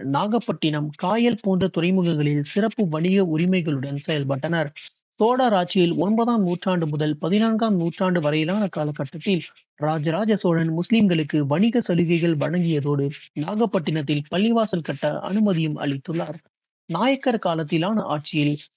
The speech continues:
பதினாறாம் நூற்றாண்டு முதல் பதினெட்டாம் நூற்றாண்டு வரையிலான காலகட்டத்தில், மதுரை நாயக்கர்கள் முஸ்லிம் வணிகர்களுடன் நல்லுறவு பேணியதுடன், அழகு நாயக்கர் போன்ற முஸ்லிம் படைத்தலைவர்களுக்கு உயர் பதவிகளும் வழங்கியுள்ளனர்.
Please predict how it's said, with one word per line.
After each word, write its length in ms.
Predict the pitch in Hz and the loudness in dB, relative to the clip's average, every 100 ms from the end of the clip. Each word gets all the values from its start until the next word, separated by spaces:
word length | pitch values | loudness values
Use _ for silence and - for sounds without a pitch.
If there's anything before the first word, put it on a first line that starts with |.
| _ | _
பதினாறாம் 520 | 170 233 254 247 220 | 0 2 2 2 2
நூற்றாண்டு 400 | 180 180 196 170 | 2 2 0 0
முதல் 260 | 151 147 151 | 0 -2 -2
பதினெட்டாம் 640 | 151 180 226 208 220 214 | -2 0 -2 -2 -2 0
நூற்றாண்டு 420 | 170 170 196 190 | 0 0 0 0
வரையிலான 420 | 151 151 156 175 208 | 0 -2 -2 0 -2
காலகட்டத்தில், 760 | 180 156 160 147 139 156 190 147 | -2 -2 -2 -6 -8 -4 -2 -2
மதுரை 380 | 135 180 240 247 | -2 2 2 4
நாயக்கர்கள் 680 | 185 151 170 160 143 135 143 147 - _ - | 2 0 -4 -4 -4 -2 -2 -4 -12 _ -4
முஸ்லிம் 380 | 190 - 240 175 | -2 2 2 2
வணிகர்களுடன் 640 | 165 175 165 151 143 147 | 2 0 0 0 0 -2
நல்லுறவு 540 | 147 165 233 226 175 160 | -2 0 2 4 2 0
பேணியதுடன், 640 | 151 143 143 139 139 139 143 - _ _ | 0 0 0 0 0 0 -2 -8 _ _
அழகு 320 | 165 214 233 | 0 2 4
நாயக்கர் 520 | 233 214 208 208 202 - | 4 4 2 0 -4 0
போன்ற 320 | 180 151 170 | 0 0 0
முஸ்லிம் 480 | 160 202 - 226 214 | -2 -2 0 0 0
படைத்தலைவர்களுக்கு 1000 | 170 196 190 165 165 160 147 143 139 143 - | 0 0 0 -2 0 0 0 0 0 -2 -2
உயர் 320 | 175 214 247 | 0 0 0
பதவிகளும் 560 | - 165 160 151 151 156 | -2 0 0 0 -2 -2
வழங்கியுள்ளனர். 760 | 160 190 151 139 139 165 175 147 | -2 -2 -2 -2 -2 0 0 -2